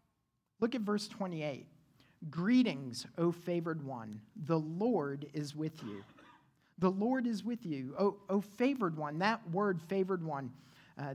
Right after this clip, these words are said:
the, the Greek word actually means to show kindness to someone with the implication of graciousness on the part of the one showing kindness. So the very word itself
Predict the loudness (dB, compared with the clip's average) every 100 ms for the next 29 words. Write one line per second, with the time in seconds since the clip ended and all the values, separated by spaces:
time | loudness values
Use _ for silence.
0 | 0 0 0 -4 -6 0 -2 0 2 4
1 | 4 2 -2 -4 -4 -2 -2 -4 -4 -2
2 | -2 -2 -6 -2 0 0 -2 -4 -4 -6
3 | -8 -18 -8 -4 -2 -2 0 -2 -2 -4
4 | -2 -4 -2 -2 -2 -4 -2 -4 -4 -6
5 | -10 -10 -12 -16 -20 _ 0 0 0 0
6 | 2 2 0 -4 -4 -6 -6 -6 -4 -4
7 | -4 -4 -2 -2 -4 -2 -6 -4 -6 -6
8 | 0 0 0 0 2 2 4 4 2 -2
9 | -6 0 6 8 8 4 2 2 2 4
10 | 4 4